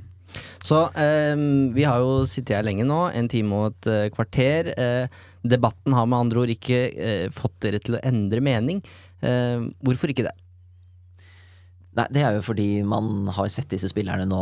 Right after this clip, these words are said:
Speaker 2: altså Kane gjennom, eh, mange år. Man vet utmerket hva han, eh, står for. Det er ingen, tror jeg, som hadde klagd hvis Harry Kane spiller i, eh, rødt i Manchester, eh, om, eh, noen måneder. Selvfølgelig ikke.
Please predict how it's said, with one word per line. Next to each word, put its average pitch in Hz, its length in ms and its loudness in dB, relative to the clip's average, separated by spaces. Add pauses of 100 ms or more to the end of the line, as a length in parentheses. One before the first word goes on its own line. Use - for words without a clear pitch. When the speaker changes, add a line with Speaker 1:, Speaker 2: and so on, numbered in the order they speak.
Speaker 2:
altså 101 200 -4
Kane 101 240 -2
gjennom, 95 340 0
eh, 95 140 -2
mange 101 300 0
år. 101 160 0
Man 104 140 -2
vet 104 360 -4
utmerket 107 480 -6
hva 98 260 -6
han, 98 300 -2
eh, 98 460 -2
står 104 280 -4
for. 190 180 2
Det 135 340 -6
er 139 160 0 (180)
ingen, 143 380 0
tror 127 140 0
jeg, - 60 -2
som 113 120 -2
hadde 120 100 -2
klagd 110 480 0
hvis 117 180 0
Harry 101 200 0
Kane 98 180 -4
spiller 101 380 -2
i, 104 360 -2
eh, 101 520 -2
rødt - 500 -6 (540)
i 117 80 2
Manchester, 110 400 -2 (120)
eh, 107 200 -2 (200)
om, 107 280 -2
eh, 107 180 0
noen 113 260 0
måneder. 110 360 -2 (100)
Selvfølgelig 120 640 -2
ikke. 151 160 0